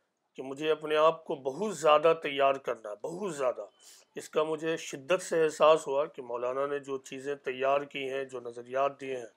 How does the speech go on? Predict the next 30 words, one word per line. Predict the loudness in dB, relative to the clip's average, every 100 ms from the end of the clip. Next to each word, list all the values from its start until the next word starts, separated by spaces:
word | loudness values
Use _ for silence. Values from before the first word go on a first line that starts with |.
| _ _ _ _ _ _ _ _
تو | -6 -6
اس | -8 -18 _
پر | 2 2
بہت | 2 -4 -4 -4 4
زیادہ | 4 6
مطالعے | 2 0 2 4 2
کی | -2 -6
ضرورت | -4 -4 -4 -4
ہے، | -6
تب | -6 -12 -12 -2
جا | 0
کر | 0 -4
ہم | -4 -6
لوگ | -6
اسے | -8 -6
اور | -2 0 0
مؤثر | -2 -4 -4 -4 -4
انداز | -4 0 2 2
میں | -4 -10 -12 _ _ _ _ _
لوگوں | -12 -8 -8 -4 -6
تک | -6 -10 _
پہنچا | -12 -2 0 0
سکیں | -4 -12 -16
گے۔ | -18 _ _ _ _ _ -12
بالخصوص | -10 -8 -8 -4 -6 -2
وہاں | 0 4 2
جب | 4 2 2 -8 -12 _
یہ | -6 -6
بات | 6 6 6 2
نکلی | -8 -8 -8